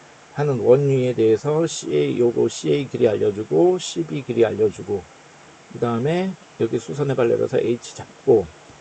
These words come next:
근데 문제에서 묻고 있는 기-, 얘가 얼마니라고 묻고 있는 거다, 그지? 이 길이가 얼마니라고 묻고 있는 거다. 사실은 내가 이제 아까 좀 전에도 얘기했지만, 얘가 이 문제의 핵심이라고 할 수 있어. 왜냐하면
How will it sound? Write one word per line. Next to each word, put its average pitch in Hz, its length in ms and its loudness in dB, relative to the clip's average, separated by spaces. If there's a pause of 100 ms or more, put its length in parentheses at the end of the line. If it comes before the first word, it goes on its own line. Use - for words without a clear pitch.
(160)
근데 117 160 -2
문제에서 131 380 4
묻고 117 320 -2
있는 113 240 -4
기-, - 120 -6 (1000)
얘가 127 300 4
얼마니라고 123 600 2
묻고 104 300 -8
있는 98 160 -4
거다, 95 180 -8
그지? 139 240 -10 (320)
이 113 80 -6
길이가 110 300 -2
얼마니라고 104 600 -4
묻고 - 240 -12
있는 92 220 -8
거다. - 180 -18 (1120)
사실은 165 380 2
내가 131 180 2
이제 131 240 2 (140)
아까 117 400 -6
좀 160 160 -4
전에도 139 260 2
얘기했지만, 110 640 -6
얘가 165 580 -2 (680)
이 135 80 -2
문제의 143 440 2
핵심이라고 139 560 -4
할 113 120 -6
수 - 140 -14
있어. 104 220 -12
왜냐하면 120 720 -2